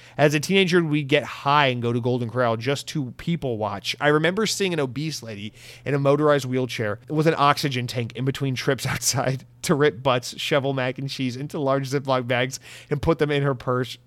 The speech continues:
purse, while her obese husband, <laughs> also in a wheelchair, wrapped steaks in tinfoil and put them in his cargo pockets. Real American heroes right there." God damn it, Mojo.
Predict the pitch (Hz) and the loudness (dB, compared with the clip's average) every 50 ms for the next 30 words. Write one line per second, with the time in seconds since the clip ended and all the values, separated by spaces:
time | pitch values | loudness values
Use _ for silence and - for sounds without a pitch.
0 | _ 143 - 180 160 156 143 - - - - - - - 156 156 151 147 139 147 | _ -2 2 4 4 4 2 0 -8 -14 -18 -20 -6 4 6 8 8 8 8 6
1 | 147 147 - - - 143 147 127 151 147 139 - - 151 143 135 135 131 156 156 | 4 2 2 0 0 0 2 2 2 0 0 2 2 2 2 2 0 -2 0 2
2 | 185 190 - 151 156 139 - - 175 190 185 156 156 160 147 143 139 147 147 - | 2 2 2 0 -2 -2 0 2 4 4 4 4 4 2 2 2 2 2 0 0
3 | - 160 139 127 120 117 113 120 117 - - - - 110 117 127 120 - - - | -2 -4 -4 -4 -2 -4 -4 -4 -6 -8 -10 -10 -8 -8 -8 -8 -8 -8 -12 -12
4 | 127 123 117 - 131 131 123 - 123 123 123 127 123 - - - - - - 160 | -12 -12 -8 -8 -8 -8 -6 -2 0 0 2 0 -2 -4 -10 -20 -20 -10 -8 -8
5 | 156 - 165 156 - 160 160 156 151 139 - - - 131 131 131 135 135 - 131 | -4 -2 -4 -2 0 -2 0 0 0 0 -2 0 0 2 2 2 0 0 2 0
6 | 123 123 127 127 - 120 117 127 147 151 151 151 147 143 139 135 - 139 131 127 | 0 0 0 -4 -6 -6 -2 0 2 2 2 2 2 2 0 0 0 -2 -2 -2
7 | 127 123 117 113 113 117 120 117 113 117 117 - 117 110 107 113 - 120 123 127 | -2 0 0 -2 -2 -4 -2 -2 -2 -2 -2 -2 -2 -2 -4 -6 -8 -12 -12 -12
8 | 120 120 - 113 113 117 120 113 110 110 120 131 143 135 151 | -12 -12 -12 -12 -12 -12 -14 -14 -16 -16 -14 -8 -4 -4 -4